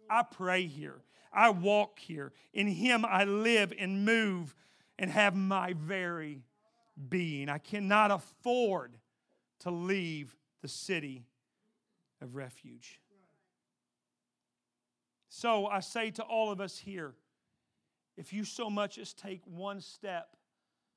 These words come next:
beyond the border of the city of refuge,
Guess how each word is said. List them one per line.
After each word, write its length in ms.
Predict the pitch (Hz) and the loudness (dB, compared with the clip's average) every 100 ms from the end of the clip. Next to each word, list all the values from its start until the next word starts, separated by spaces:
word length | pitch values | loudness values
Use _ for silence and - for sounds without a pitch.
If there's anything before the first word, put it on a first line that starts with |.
| _ _ _ _ 156 | _ _ _ _ -10
beyond 500 | 180 185 185 185 170 | -4 -2 -2 -2 -6
the 60 | |
border 640 | 147 131 196 190 175 151 127 _ _ _ _ _ _ _ | -8 -4 -2 -2 -4 -8 -12 _ _ _ _ _ _ _
of 80 | 143 | -16
the 60 | 147 | -14
city 360 | - 196 175 | -10 -8 -6
of 160 | 156 139 | -8 -8
refuge, 760 | 165 156 - 151 131 120 - | -8 -10 -16 -16 -16 -16 -20